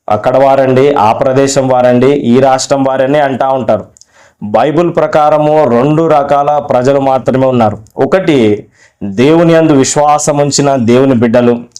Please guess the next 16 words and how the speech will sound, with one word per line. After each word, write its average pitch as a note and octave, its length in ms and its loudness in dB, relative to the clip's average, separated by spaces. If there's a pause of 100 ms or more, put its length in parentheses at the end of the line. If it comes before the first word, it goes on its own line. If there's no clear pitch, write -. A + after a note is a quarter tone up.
(360)
రెండు, B2+ 760 2
అన్యజనులు. A#2 640 0 (360)
హల్లెలూయా. B2 580 0 (420)
ఇంకా C#3+ 200 0
మూడోది D#3+ 440 0
ఏమీ F3 160 2
లేదండి. C#3 520 0 (600)
నీవు D#3 260 2
దేవుని D#3+ 380 2
యందు E3 140 2
విశ్వాసం D#3 600 0
ఉంచినావా D3 720 0
లేదా B2+ 420 2
అన్నది C3+ 260 0
మాత్రమే C3+ 520 2
లెక్కకొస్తది. C#3+ 640 -2